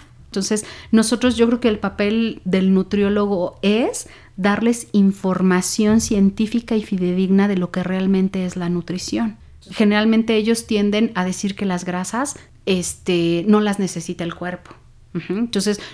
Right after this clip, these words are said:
nosotros como nutriólogos tenemos la obligación de informar para qué ocupa el cuerpo las grasas, de informarles qué tipos de grasa, este, son las que podemos consumir. Y, por ejemplo, algo que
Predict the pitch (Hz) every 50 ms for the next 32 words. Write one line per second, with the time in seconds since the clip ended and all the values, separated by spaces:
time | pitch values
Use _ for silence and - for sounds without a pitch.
0 | - - 214 202 226 214 233 226 - 220 220 208 214 214 226 220 214 214 208 226
1 | 226 - - 196 185 185 190 196 202 196 202 190 185 175 165 - 185 180 185 190
2 | 180 190 190 190 - 208 190 190 190 185 190 190 - 202 196 202 214 208 196 208
3 | 233 - - _ _ _ - 208 202 202 202 208 208 - - 254 254 262 285 320
4 | 349 349 - - - 240 220 220 - 226 233 226 - 226 220 214 - 208 196 190
5 | 190 196 190 175 170 165 - 185 190 196 190 - - 165 - - - - - -
6 | - 214 208 208 196 202 202 196 208 208 202 196 226 233 226 233 - 247 233 -
7 | 247 - - 220 233 190 180 180 170 170 180 185 180 185 185 - - 185 185 -
8 | - 175 165 165 160 156 - - - 165 - - 180 185 196 190 - 190 175 -
9 | 170 165 160 165 170 160 - - 175 165 - - 170 175 185 240 269 - - -
10 | - - - 226 220 - 214 208 208 - 226 226 220 208 170 - _ _ _ _
11 | 208 208 240 233 233 240 240 240 - 208 190 180 175 170 165 160 160 -